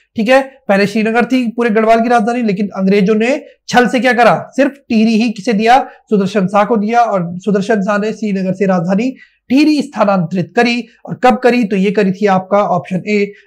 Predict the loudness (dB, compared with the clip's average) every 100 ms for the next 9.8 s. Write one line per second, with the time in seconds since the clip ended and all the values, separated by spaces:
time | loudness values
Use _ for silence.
0 | -6 -6 0 2 2 0 0 0 0 -2
1 | -2 0 0 -2 2 2 2 -2 -6 _
2 | _ 2 6 6 6 2 -2 -4 -4 -4
3 | -2 -2 0 0 0 0 0 2 0 0
4 | -4 -6 -12 -14 -6 -4 -2 0 0 -2
5 | -8 _ -2 0 2 2 2 0 -6 _
6 | -2 0 -2 -4 -6 -2 -2 0 0 -2
7 | -2 0 0 2 0 0 0 0 0 0
8 | -2 -10 -2 0 0 -2 0 2 4 2
9 | 0 0 -2 -2 -2 -2 -4